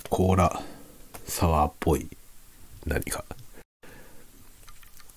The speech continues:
まあ、僕、コーラで割ったお酒は好きなんですよ、大体。あの、ラムコークとかね。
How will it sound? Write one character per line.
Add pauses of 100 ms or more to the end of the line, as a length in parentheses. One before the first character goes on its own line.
(400)
ま
あ、
僕、
コ
ー
ラ
で
割
っ
た
お
酒
は
好
き
な
ん
で
す
よ、
大
体。 (460)
あ
の、
ラ
ム
コ
ー
ク
と
か
ね。